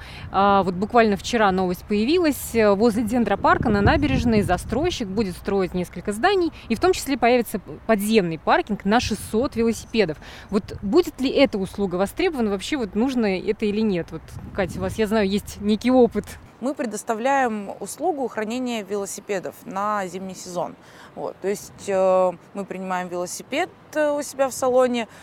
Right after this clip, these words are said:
Speaker 2: мы его консервируем, он хранится у нас всё зимнее время, то есть это больше половины года. М, плюсом, э, он проходит полностью техническое обслуживание,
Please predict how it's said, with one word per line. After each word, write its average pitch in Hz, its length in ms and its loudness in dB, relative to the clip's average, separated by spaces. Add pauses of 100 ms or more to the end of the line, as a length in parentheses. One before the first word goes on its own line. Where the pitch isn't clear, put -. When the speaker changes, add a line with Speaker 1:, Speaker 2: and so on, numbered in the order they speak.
(120)
Speaker 2:
мы 214 120 -6
его 196 240 0
консервируем, 269 680 0
он 202 80 -4
хранится 196 480 -10
у 180 60 -8
нас 175 160 -10
всё - 140 -12
зимнее 185 360 -10
время, 294 340 -2
то 220 60 -8
есть 196 220 -10
это 196 80 -6
больше 190 360 -6
половины 190 400 -4
года. 175 320 -4 (480)
М, 202 240 -6
плюсом, 190 680 -4
э, 175 160 -2 (120)
он 175 120 -4
проходит 175 500 -8 (220)
полностью 185 340 -6
техническое - 460 -10
обслуживание, 339 720 -6